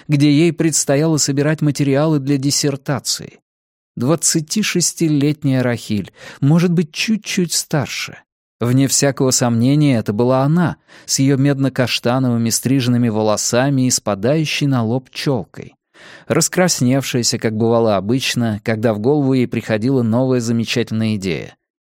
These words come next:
Ясная, но почему-то робкая улыбка озаряла её лицо. Глаза, огромные, зелёные, с едва заметными золотистыми крапинками,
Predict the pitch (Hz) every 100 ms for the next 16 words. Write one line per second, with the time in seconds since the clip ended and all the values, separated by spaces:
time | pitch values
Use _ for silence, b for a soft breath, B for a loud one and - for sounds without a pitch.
0 | _ - 98 117 110 - - - 85 110
1 | 131 151 165 160 156 139 165 - - 107
2 | 113 151 156 - 127 120 123 120 131 127
3 | 120 117 117 113 107 101 - - 73 -
4 | _ _ _ _ _ _ - 113 120 110
5 | 98 113 123 107 - _ 127 135 127 120
6 | 131 135 120 107 104 107 127 120 139 123
7 | 110 107 - 131 135 143 135 131 151 139
8 | 131 113 120 120 151 143 - 113 - 120
9 | 165 - 98 82 69 55